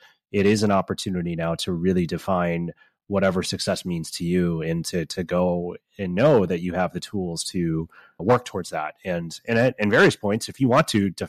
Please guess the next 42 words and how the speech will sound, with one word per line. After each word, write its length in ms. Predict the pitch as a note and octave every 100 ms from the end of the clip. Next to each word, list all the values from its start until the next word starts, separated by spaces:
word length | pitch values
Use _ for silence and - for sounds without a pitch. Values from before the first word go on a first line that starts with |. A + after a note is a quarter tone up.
| -
redefine 460 | B2 B2 - F2+
it 140 | E2+ E2+
and 140 | F#2
iterate 340 | C3 C3 F#2+ E2
on 160 | E2
it 140 | D#2 D2+ -
and 260 | F2 E2+
evolve 320 | F#2 F2+ G2 -
it 160 | D2+ - _ -
as 200 | F2+ E2
you 120 | D#2+
move 140 | E2 D#2
along. 460 | D#2 D#2 D#2 D2+ _ _ _
So 420 | - G#2 F2 E2+ -
that 120 | A2
was 140 | B2+
the, 260 | F2+ F#2 D#2+
the 80 | -
first 260 | - G#2 -
thing 140 | G2+
that 80 | F2
I 20 |
was 80 | D#2+
gonna 160 | - E2+
add. 280 | F2 D#2+ E2
And 100 | B2
then, 180 | C#3 B2+ - - - _
uh, 80 | F#2+ -
the 80 |
second 220 | A2+ C#3+ G#2
thing 240 | F#2 F2 _ _ _
that, 240 | - F#2+ F2+ -
that 140 | G#2+
I 40 |
was 120 | G2 F2
gonna 180 | F2 F2
add 360 | F2 E2+ E2
was 260 | F2+ F2+ E2+
just 260 | - -
around 460 | B2 F#2+ F2+ F2+ E2+
just 260 | F#2+ - -
this 260 | A#2 A2